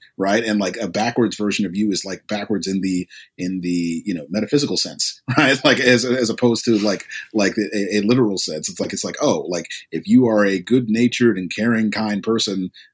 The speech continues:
on, you know, regular sphere Earth, on Bizarro World, you're,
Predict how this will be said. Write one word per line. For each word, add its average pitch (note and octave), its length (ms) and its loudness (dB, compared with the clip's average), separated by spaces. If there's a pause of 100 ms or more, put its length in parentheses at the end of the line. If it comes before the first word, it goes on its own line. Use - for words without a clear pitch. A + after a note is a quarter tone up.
on, F2 420 -2 (380)
you G#2+ 80 2
know, D#2+ 320 -4
regular G#2 380 4
sphere C3+ 360 6
Earth, D#2+ 340 -4 (180)
on G#2+ 180 2
Bizarro G#2 640 2
World, E2 360 -4
you're, F#2 360 -2